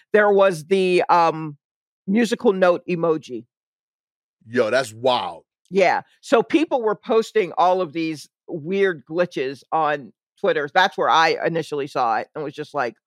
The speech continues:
Speaker 1: "What on earth?"
Speaker 2: I love the idea of, like, Chat G P T going through, like, its artist phase, you know? Like, uh, like, this is like
Speaker 1: Mm-mm.
Speaker 2: Chat G P T being like Joaquin Phoenix when it was rapping and
Speaker 1: No.
Speaker 2: not telling anybody. It was, uh,
Speaker 1: <laughs> No.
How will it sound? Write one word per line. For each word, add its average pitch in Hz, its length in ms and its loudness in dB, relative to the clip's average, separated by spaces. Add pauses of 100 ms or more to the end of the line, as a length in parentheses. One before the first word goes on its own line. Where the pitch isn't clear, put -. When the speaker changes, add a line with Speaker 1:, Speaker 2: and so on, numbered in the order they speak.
(380)
Speaker 1:
"What 151 300 -4
on 120 240 -6 (120)
earth?" - 600 -8 (200)
Speaker 2:
I 160 80 4
love 226 220 4
the 220 140 4
idea 175 400 2
of, 135 220 0
like, 120 340 0
Chat 139 300 -2
G 131 160 -10
P 117 160 -12
T 120 200 -8
going 113 260 -4
through, 117 140 -8
like, 110 180 0
its 104 100 -16
artist 107 360 -6
phase, 95 460 -16
you 98 80 -20
know? 104 240 -10 (640)
Like, 104 300 -6
uh, 101 440 -2
like, 110 220 -6
this 151 200 -4
is 151 180 -6
like 135 260 2 (180)
Speaker 1:
Mm-mm. 240 360 -10
Speaker 2:
Chat 160 300 0
G 147 180 -6
P 139 120 -14
T 139 240 -10
being 120 300 -4
like 110 240 -4
Joaquin 120 400 -6
Phoenix 117 440 -10
when 107 100 -12
it 101 60 -10
was 98 180 -16
rapping 123 440 -6 (320)
and 220 140 -10
Speaker 1:
No. 208 80 -8
Speaker 2:
not 208 260 2
telling 117 220 -2
anybody. 117 500 -2
It 120 60 -2
was, - 200 -2
uh, 107 300 2 (200)
Speaker 1:
<laughs> - 180 -18
No. 285 540 4